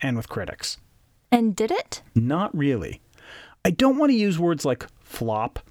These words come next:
Speaker 1: but let's just say it took a long time to make back its costs.
Speaker 2: What were people saying about it?
Speaker 1: The word on the street was that Moby Dick was a thrilling, rousing, well-acted film, with the exception of Gregory Peck,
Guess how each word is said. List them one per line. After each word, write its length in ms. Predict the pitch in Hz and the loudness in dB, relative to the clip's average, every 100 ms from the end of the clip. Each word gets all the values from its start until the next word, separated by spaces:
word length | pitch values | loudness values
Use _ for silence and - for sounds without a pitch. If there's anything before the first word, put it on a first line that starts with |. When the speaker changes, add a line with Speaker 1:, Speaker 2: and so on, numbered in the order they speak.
| _ _ _ - - | _ _ _ -20 0
Speaker 1:
but 140 | 190 - | 2 2
let's 240 | 220 - | -2 -2
just 200 | 262 220 | -4 -2
say 200 | 202 185 | -2 -2
it 160 | - 165 | -4 -4
took 160 | 160 | -2
a 60 | 123 | -2
long 640 | 123 120 127 151 147 156 | -2 -2 0 0 0 0
time 360 | 147 131 110 113 | 0 -2 0 -2
to 80 | 117 | -2
make 240 | 107 98 | -4 -2
back 240 | 107 95 - | -4 -2 -6
its 140 | - | -8
costs. 580 | - 71 - - - - _ _ _ _ _ - | -6 -8 -8 -10 -10 -12 _ _ _ _ _ -4
Speaker 2:
What 360 | 233 262 294 | -2 0 -2
were 260 | 262 294 277 | -2 -2 -2
people 300 | - 254 247 | -2 -2 -2
saying 320 | - 208 294 | -2 -2 0
about 280 | 247 165 - | -2 -4 -6
it? 240 | 240 - - _ _ _ _ _ _ | -10 -12 -16 _ _ _ _ _ _
Speaker 1:
The 140 | 165 | 2
word 280 | 190 262 392 | 2 0 0
on 120 | 427 381 | 0 -2
the 60 | |
street 360 | - - 202 175 | -2 -2 -2 0
was 360 | 139 123 131 | 0 0 0
that 120 | 120 127 | -2 -2
Moby 300 | 170 262 277 | 0 2 0
Dick 300 | 170 156 - | 0 0 0
was 120 | 131 | -4
a 40 | |
thrilling, 840 | 131 - 175 185 196 139 98 101 117 | -4 -8 -4 0 0 0 -2 -4 -2
rousing, 640 | 131 147 143 127 92 101 | 0 0 -2 -2 -4 0
well-acted 680 | 151 196 - 139 - 113 92 | 0 0 -2 -4 -2 -6 -4
film, 360 | - 64 - - _ _ _ _ | -8 -8 -12 -20 _ _ _ _
with 340 | 131 156 160 | -2 0 0
the 100 | - | 2
exception 400 | 139 - 135 - | 0 2 -2 0
of 100 | 127 | -2
Gregory 320 | 107 113 101 101 | 0 -2 -4 -4
Peck, 380 | - - - | -4 -4 -10